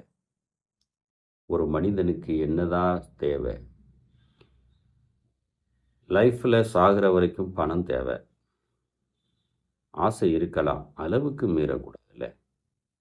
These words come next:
அப்படி இருக்கிறதுனால ரிஷப ராசியில் பிறந்திருக்கக்கூடிய சகோதர சகோதரிகளே, வெளிநாட்டு முயற்சி வெற்றி கிடைக்கப் போகிறது.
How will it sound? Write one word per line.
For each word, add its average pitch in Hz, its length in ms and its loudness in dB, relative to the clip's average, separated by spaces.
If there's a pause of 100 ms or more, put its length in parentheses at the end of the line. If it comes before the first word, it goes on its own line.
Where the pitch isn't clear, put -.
(440)
அப்படி - 400 -14
இருக்கிறதுனால - 640 -12 (840)
ரிஷப 107 480 2
ராசியில் 117 460 0
பிறந்திருக்கக்கூடிய 82 680 -2
சகோதர 78 640 -4
சகோதரிகளே, 76 680 -2 (800)
வெளிநாட்டு 80 640 -4
முயற்சி 76 520 -2
வெற்றி 73 280 -4
கிடைக்கப் 73 360 -6
போகிறது. 73 420 -6